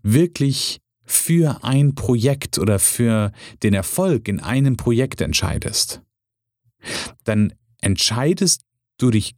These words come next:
gleichzeitig für tausend Neins in anderen Projekten. Also den Fokus auf ein Projekt wirklich aufnehmen, indem ich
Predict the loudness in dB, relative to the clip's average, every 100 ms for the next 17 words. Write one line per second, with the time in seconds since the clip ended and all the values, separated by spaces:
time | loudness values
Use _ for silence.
0 | -4 -2 0 -2 0 0 2 0 0 0
1 | -2 -12 -14 _ _ _ _ _ _ -2
2 | 2 2 0 _ -8 -4 0 0 2 0
3 | 2 2 4 2 2 2 -2 -8 -2 0
4 | 2 2 2 2 2 2 2 0 -8 -10
5 | -12 _ _ _ _ _ _ _ _ _
6 | -20 _ -20 -16 -16 -16 -18 -4 0 0
7 | 0 0 0 0 0 0 -2 -4 -2 0
8 | 2 0 0 2 2 0 -6 -6 -8 -4
9 | 0 2 2 -2 -2 -4 0 2 4 4
10 | 4 2 2 2 -2